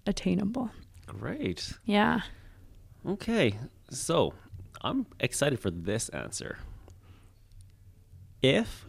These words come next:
Speaker 2: somebody is living an evolved life,
Speaker 1: Mm-hmm.
Speaker 2: what does that look like to you?
Speaker 1: Hmm.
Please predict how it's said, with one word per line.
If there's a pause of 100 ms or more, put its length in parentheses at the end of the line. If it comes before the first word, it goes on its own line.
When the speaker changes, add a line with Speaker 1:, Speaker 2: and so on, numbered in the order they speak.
Speaker 2:
somebody
is
living
an
evolved
life, (440)
Speaker 1:
Mm-hmm.
Speaker 2:
what
does
that
look
like
to
you? (2500)
Speaker 1:
Hmm.